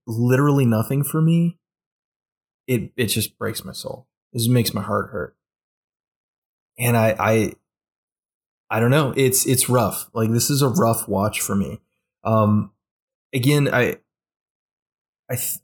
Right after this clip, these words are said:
I'm not gonna say I understand Zack Snyder, 'cause obviously I don't. But I get enough about what his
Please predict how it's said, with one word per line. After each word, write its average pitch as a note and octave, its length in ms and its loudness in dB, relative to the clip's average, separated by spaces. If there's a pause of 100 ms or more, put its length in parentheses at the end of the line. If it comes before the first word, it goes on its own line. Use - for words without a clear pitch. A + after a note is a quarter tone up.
I'm B2 100 0
not E3+ 100 2
gonna F3 120 4
say B2+ 240 4
I A#2 40 2
understand A2 680 2
Zack G2 220 -2
Snyder, E2+ 340 -6
'cause - 300 -12
obviously G#2+ 400 -2
I G2+ 80 -6
don't. - 320 -14 (880)
But C#3 100 -2
I C3 80 4
get D#3+ 340 0
enough D3 340 2
about A#2 640 0
what A2 400 0
his A#2+ 560 0